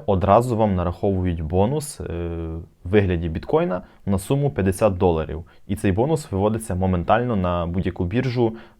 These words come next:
чи на будь-який ваш гаманець. Я вивів собі на Binance, е, гроші йдуть довго, мені йшли десь години чотири, бачив, писали,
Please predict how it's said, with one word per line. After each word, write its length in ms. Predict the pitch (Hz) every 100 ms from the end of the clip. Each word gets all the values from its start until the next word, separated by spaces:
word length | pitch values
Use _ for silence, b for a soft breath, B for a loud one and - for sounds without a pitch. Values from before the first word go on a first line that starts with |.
| -
чи 180 | - 90
на 360 | 87 87 90
будь-який 360 | 90 101 92 92
ваш 220 | 92 87
гаманець. 480 | 90 85 76 73 -
Я 120 | 110
вивів 260 | 110 98 92
собі 220 | 90 92
на 100 | 92
Binance, 440 | 120 151 147 147 B B B -
е, 260 | 90 87
гроші 360 | 85 104 104 98
йдуть 200 | 87 87
довго, 440 | 131 160 139 131 113 -
мені 180 | 104 98
йшли 200 | 101 90
десь 140 | 90
години 240 | 92 90
чотири, 420 | 87 - 123 117 B B B -
бачив, 280 | 98 196 196
писали, 520 | - 101 95 90